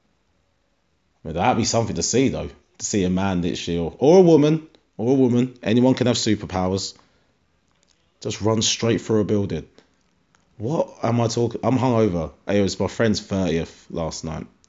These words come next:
Um, it was a br-, bring your own booze restaurant. And I, I decided that the booze I was bringing was whiskey.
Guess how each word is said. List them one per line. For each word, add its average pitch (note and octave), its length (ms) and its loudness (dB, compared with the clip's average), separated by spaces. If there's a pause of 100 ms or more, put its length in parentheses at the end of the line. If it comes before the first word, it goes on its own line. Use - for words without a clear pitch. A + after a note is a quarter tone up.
(100)
Um, D#2+ 540 -6 (1300)
it G#2+ 120 0
was F2 180 -2
a E2 80 -4
br-, F2+ 240 -6 (380)
bring F#2 180 -2
your F2+ 120 -2
own E2+ 120 -2
booze F2 720 -4 (180)
restaurant. D#2+ 720 -6
And A2+ 120 -4
I, A#2 260 -2
I - 40 -2
decided G#2 640 -4 (680)
that F#2 80 -10
the D2 60 -10
booze A2+ 280 0
I B2 120 2
was A#2 120 2
bringing F2 420 -6 (1600)
was A#2+ 140 -4
whiskey. A#2 540 -2